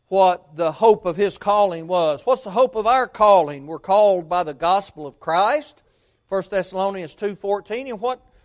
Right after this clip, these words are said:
what's the end of that hope? Well, of course, that's eternal life. That's eternal life, an abode in heaven with the Father,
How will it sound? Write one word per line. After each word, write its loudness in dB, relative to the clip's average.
what's -2
the -8
end -2
of -6
that 0
hope? -2
Well, -4
of -14
course, -2
that's -10
eternal -10
life. -4
That's -8
eternal -8
life, -2
an -14
abode 2
in -12
heaven -8
with -8
the -14
Father, 0